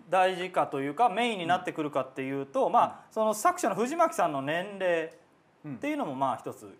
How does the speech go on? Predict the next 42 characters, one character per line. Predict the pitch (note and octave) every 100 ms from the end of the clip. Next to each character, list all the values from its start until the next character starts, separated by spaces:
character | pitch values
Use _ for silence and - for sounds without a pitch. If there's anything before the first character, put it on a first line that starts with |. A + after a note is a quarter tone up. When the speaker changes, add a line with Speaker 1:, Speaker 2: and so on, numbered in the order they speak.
| -
Speaker 1:
キ | A#2
ー |
で | F#2+
す | -
よ | F2+
ね。 | D3 -
Speaker 2:
う |
ん。 |
Speaker 1:
三 | - A3+ F3+
十 | B2 G#2+
二 | F3
歳。 | G#3+ -
Speaker 2:
う |
ん。 | -
Speaker 1:
八 | - D#3+
十 | F#3+ A3+ A3+
二 | G#3
年、 | G#3+ A3+ A3+ A3+ - _ _ _ _ _
あ | C#3
れ？ | F3
Speaker 2:
う |
ん。 | - _ _ _ _
Speaker 1:
三 | - C4 E3+
十 | G#2+ - -
二 | A#2
歳。 | - F#2+ - _ _ - -
Speaker 2:
う |
ん。 | A#2 - _ _ _ -
と、 | D3+
エ | - E3+
ヴ |
ァ | - - E3+
セ |
レ | C#3
ン |
の | C#3+
得 | C3 -
意 | C#3
性 | C#3 B2+
は |
異 | C3
常。 | C3+ D#3